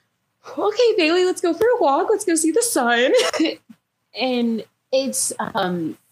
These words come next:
I, I think just having, like, knowing what's really out there is just so important. And, but I get nervous though, because sometimes exposing it can make people glorify them. Like, there are, while I was doing research, there's still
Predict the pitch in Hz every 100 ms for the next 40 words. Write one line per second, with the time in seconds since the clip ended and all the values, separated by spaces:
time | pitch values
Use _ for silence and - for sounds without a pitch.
0 | _ 135 277 - - 202 240 240 226 214
1 | 185 - - _ _ - 190 180 190 185
2 | 180 - 170 175 170 175 170 170 170 180
3 | 170 165 170 170 160 160 - 160 - 175
4 | 160 165 - - - - - _ _ _
5 | _ _ _ _ _ _ - 170 156 170
6 | 147 185 220 190 180 180 - 160 160 160
7 | 160 170 160 156 - _ _ _ _ _
8 | _ _ _ - 208 190 208 196 180 -
9 | - - 220 240 208 180 160 - - _
10 | - 214 226 226 208 196 180 160 160 165
11 | 160 156 156 165 165 160 156 - - 143
12 | 92 165 170 196 - 156 156 - 165 175
13 | - 160 165 160 156 156 160 165 160 170
14 | 165 160 156 156 151 - 160 160 - 180
15 | 175 170 165